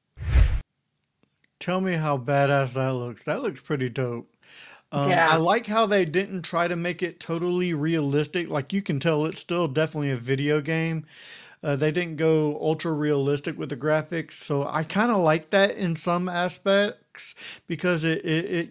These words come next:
Speaker 1: you wanna feel like you're playing a video game sometimes. You don't wanna feel like you're in a, like, you're in a real world. Like, you wanna feel like you're in a video game world sometimes, and that's what this game feels like to me.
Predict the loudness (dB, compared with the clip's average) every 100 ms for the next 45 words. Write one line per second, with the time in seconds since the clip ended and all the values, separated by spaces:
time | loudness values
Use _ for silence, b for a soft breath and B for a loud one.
0 | -4 -2 -2 -4 -4 -4 -2 -4 -4 -2
1 | 0 0 2 2 2 0 -2 -4 -6 -4
2 | -4 -4 -4 -2 -4 -2 0 0 0 2
3 | 4 4 2 -2 -4 -10 -14 _ -10 -8
4 | -8 _ -10 -8 -6 -4 0 0 0 -2
5 | -10 _ _ -2 0 4 2 2 -4 -6
6 | -6 -10 -16 B B B B -8 -6 -2
7 | -2 0 0 0 2 2 0 -4 -4 -2
8 | -2 -2 -4 -4 -6 -6 -6 -6 -6 -4
9 | -4 -2 4 6 6 6 4 2 4 2
10 | 2 0 2 0 -2 -4 -4 -4 -6